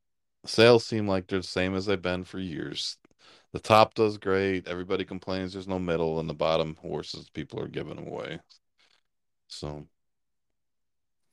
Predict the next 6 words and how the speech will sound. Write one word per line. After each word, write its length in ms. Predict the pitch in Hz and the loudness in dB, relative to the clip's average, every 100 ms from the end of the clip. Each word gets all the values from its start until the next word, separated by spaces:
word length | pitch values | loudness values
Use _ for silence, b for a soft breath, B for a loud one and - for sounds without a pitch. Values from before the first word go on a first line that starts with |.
| _ _ _ _ _ _ _ _ _ _ _ _ - | _ _ _ _ _ _ _ _ _ _ _ _ -4
that's 240 | 87 - | -4 -2
my, 200 | 85 78 - | -6 -6 2
that's 260 | 117 123 - | 6 6 6
my 120 | 98 | 2
sales 320 | - - 78 | 4 0 -2
prediction. 480 | - 80 73 - | -10 -14 -14 -16